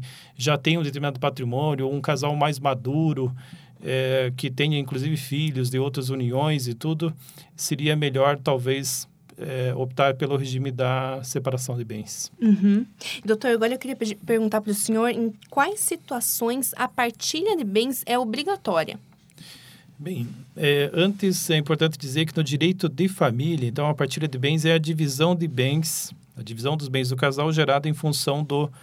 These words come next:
Speaker 1: rompimento da sua união.
Speaker 2: Uhum.
Speaker 1: Bem, a, a obrigatoriedade ou não desta partilha, ela vai depender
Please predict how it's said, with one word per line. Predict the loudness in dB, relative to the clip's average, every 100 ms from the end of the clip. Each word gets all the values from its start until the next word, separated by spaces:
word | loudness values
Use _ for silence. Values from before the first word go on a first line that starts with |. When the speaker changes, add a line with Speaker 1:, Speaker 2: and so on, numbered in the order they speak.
| -20 -12
Speaker 1:
rompimento | 0 0 2 0 2 0 0
da | 0 0
sua | 0 -2
união. | -2 -2 -4 -8 -4
Speaker 2:
Uhum. | 0 2 4 4 4 2 -6 _ _
Speaker 1:
Bem, | -2 -2 -4 -10
a, | -8 0
a |
obrigatoriedade | 0 2 2 2 4 4 4 4 4 4
ou | 2
não | 4 2 2
desta | 2 2 0 0 0
partilha, | 0 -2 -2 -2 0 0 0 -2
ela | -2 0 0
vai | 2 2 4 2 2 0 -2 -4
depender | 2 2 4 0 2 0 0 -2